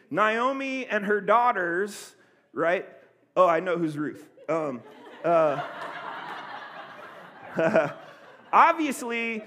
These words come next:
Naomi and her daughters' grief runs very deep. They just lost the, the men in their lives, and, and she's not, Naomi's not sure what to do, right?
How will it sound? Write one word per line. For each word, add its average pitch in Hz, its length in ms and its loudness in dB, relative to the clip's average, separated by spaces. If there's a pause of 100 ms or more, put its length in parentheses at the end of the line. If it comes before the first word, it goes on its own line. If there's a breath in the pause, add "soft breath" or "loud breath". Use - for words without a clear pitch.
(120)
Naomi 254 580 0
and 247 100 -2
her 226 120 0
daughters' 214 600 2
grief 190 680 -10 (160 soft breath)
runs 185 500 0
very 170 420 -2
deep. 143 420 -10
They 127 160 -6
just 175 300 -6
lost 165 420 -2
the, 147 340 0
the 131 160 -4
men 151 260 -4
in 143 120 -8
their 127 160 -6
lives, 123 500 -2
and, 113 200 -8 (340 loud breath)
and 151 520 -4
she's 165 280 -10
not, 185 380 0
Naomi's 175 460 -4
not 185 220 -2
sure 190 320 -2
what 170 240 -2
to 151 80 -10
do, 120 300 -6
right? 104 320 -6